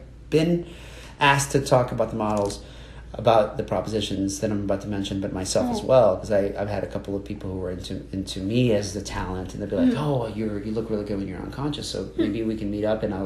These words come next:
Speaker 1: can give you an Ambien, and then you pass out, and then for the next couple hours I just play with you, and then,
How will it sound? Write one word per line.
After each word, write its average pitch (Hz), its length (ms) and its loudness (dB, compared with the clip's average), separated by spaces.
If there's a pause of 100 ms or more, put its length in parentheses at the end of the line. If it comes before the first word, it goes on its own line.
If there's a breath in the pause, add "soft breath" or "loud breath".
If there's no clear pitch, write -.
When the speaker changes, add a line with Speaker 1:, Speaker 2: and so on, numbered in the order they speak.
Speaker 1:
can 101 300 -4 (500 loud breath)
give 113 160 0
you 113 140 2
an 110 80 2
Ambien, 113 500 2
and 104 120 2
then 104 140 0
you 104 100 -2
pass 110 300 -2
out, 120 240 4
and 104 80 2
then 107 120 0
for 110 100 -4
the 107 80 -2
next - 420 -6
couple 120 200 -2
hours 156 260 0
I 139 60 4
just - 200 -6
play - 140 2
with 143 220 2
you, 101 180 0
and 104 120 0
then, 107 320 0